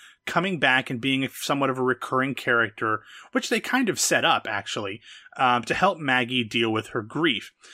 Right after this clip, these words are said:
And in a poignant episode, maybe mid to late season, Maggie is grappling with what it means to move on with her life. And at about the same time, Deb starts dating a new man, a widower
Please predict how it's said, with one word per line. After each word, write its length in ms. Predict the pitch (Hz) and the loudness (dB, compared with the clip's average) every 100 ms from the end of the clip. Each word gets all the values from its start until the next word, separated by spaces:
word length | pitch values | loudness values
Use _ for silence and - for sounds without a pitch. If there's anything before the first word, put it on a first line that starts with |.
| - - | -20 -12
And 440 | - 147 147 139 135 - | 2 4 4 2 -2 -6
in 100 | 156 | -2
a 100 | 139 | -2
poignant 480 | - - 220 214 160 | -2 -2 0 0 0
episode, 680 | 156 151 - 156 143 135 | 0 0 0 2 2 0
maybe 320 | 135 139 147 139 | 0 0 2 0
mid 420 | 131 139 143 143 | 0 2 2 2
to 80 | 135 | 2
late 260 | 127 131 120 | 2 2 -2
season, 480 | - 131 117 117 113 | -4 -2 -2 -2 0
Maggie 360 | 127 151 156 | 0 0 -2
is 140 | 143 - | -4 -2
grappling 600 | 131 120 120 123 117 113 - - _ | 2 2 2 -2 -2 -6 -16 -20 _
with 180 | - 127 | -2 -2
what 140 | 131 139 | 2 0
it 100 | 117 | 0
means 240 | 123 120 - | -2 -2 -2
to 120 | 135 | -2
move 260 | 120 117 | 0 2
on 260 | 107 110 120 | 2 0 0
with 140 | 127 | -2
her 160 | - 131 | -2 -2
life. 420 | 107 110 190 - - - - - - - | 2 2 0 -4 -14 -20 -20 -20 -16 0
And 260 | 135 131 127 | 2 2 4
at 160 | 143 175 | 4 4
about 180 | 190 - | 0 -4
the 40 | |
same 240 | - 185 | -4 -4
time, 380 | 151 185 180 120 | -2 -2 0 -2
Deb 300 | 104 135 170 | 0 2 2
starts 420 | 165 - 151 143 | -2 0 0 0
dating 320 | - 135 135 131 | 0 0 2 2
a 40 | |
new 180 | 123 127 | 2 2
man, 440 | 123 127 117 92 - _ _ - _ | 2 2 0 -2 -14 _ _ -20 _
a 240 | - 123 117 | 2 2 2
widower 800 | 110 120 160 165 147 147 143 | -2 2 4 4 4 2 2